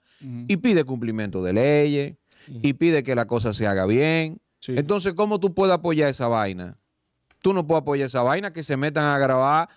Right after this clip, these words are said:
Speaker 2: un equipo profesional en el metro, sabiendo tú lo que pasa, sabiendo tú que en Estados, en Nueva York tú no puedes hacer eso.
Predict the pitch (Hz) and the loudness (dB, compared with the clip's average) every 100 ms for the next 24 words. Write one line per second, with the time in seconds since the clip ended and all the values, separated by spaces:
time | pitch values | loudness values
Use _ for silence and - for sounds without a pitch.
0 | _ 165 165 131 143 165 175 175 - 147 | _ -4 -2 -2 2 2 2 -2 0 -2
1 | 139 135 135 123 139 160 180 - _ _ | 0 -2 -2 0 2 0 -2 -8 _ _
2 | - 127 127 120 127 156 175 185 190 - | -6 -2 0 2 2 2 0 -2 -2 -8
3 | _ _ _ _ - 151 139 160 160 135 | _ _ _ _ -2 0 2 0 0 -2
4 | 110 151 185 190 170 151 - 143 156 - | 0 4 4 4 2 -2 0 0 0 0
5 | 196 208 _ _ _ - 160 151 185 185 | -4 -4 _ _ _ -4 0 0 2 0
6 | 156 202 190 185 175 - 247 240 202 196 | 2 0 2 0 -2 0 2 2 0 -2
7 | 208 196 185 254 190 208 185 175 165 151 | 0 0 2 0 0 -2 0 0 -2 -2
8 | 139 170 214 214 | 0 -2 -4 -10